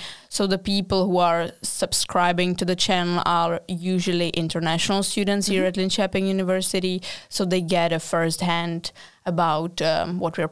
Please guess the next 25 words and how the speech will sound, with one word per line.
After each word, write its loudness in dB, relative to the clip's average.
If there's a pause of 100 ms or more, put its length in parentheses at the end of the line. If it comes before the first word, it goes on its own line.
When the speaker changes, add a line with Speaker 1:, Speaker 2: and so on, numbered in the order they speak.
Speaker 1:
planning. -2 (1400)
Speaker 2:
All 0
right. 0
Speaker 1:
Yeah. 0 (680)
Um, 2 (220)
other 2
than 2
that, 4
we 0
are 2
actually 0
in 2
the 4
process 0
of, 0
um, 0 (360)
kind 2
of -2
resurrecting 2
our 2
website 2
as 4
well 4
Speaker 2:
<laughs> 2
Speaker 1:
because 2